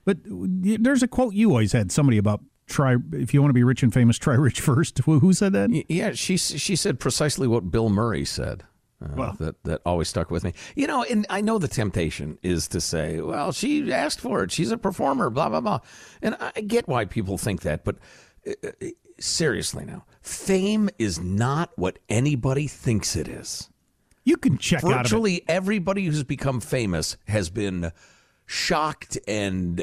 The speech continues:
Speaker 2: and disappointed by the reality of it.
Speaker 1: Sure, I don't doubt that. Um, you could step out of it if you wanted to, though. So clearly you want more money, or, or you're not quite as committed as you think. Because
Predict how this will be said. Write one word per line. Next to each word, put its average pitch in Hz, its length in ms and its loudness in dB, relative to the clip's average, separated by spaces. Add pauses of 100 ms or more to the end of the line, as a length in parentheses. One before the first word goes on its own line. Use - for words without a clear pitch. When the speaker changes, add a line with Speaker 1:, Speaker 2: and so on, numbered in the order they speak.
Speaker 2:
and 87 400 -4
disappointed 107 840 -2
by 87 120 0
the 85 120 -2
reality 82 520 -2
of - 160 -20
it. - 80 -20 (120)
Speaker 1:
Sure, 104 300 -2 (140)
I 131 80 2
don't 127 180 2
doubt 101 220 0
that. 104 220 2 (360)
Um, 131 540 2
you 302 260 2
could 311 160 0
step - 280 0
out 143 200 2
of 101 100 0
it 107 60 4
if 104 100 2
you 117 100 6
wanted 110 380 6
to, 92 140 2
though. 82 200 0
So 165 220 2
clearly 277 360 4
you 147 140 8
want 143 220 2
more 117 480 6
money, 107 340 6
or, 107 280 2
or 139 200 2
you're 120 160 6
not 156 300 2
quite 143 260 2
as 123 120 0
committed 120 320 4
as 98 140 0
you 92 100 -2
think. 110 360 0
Because 160 300 2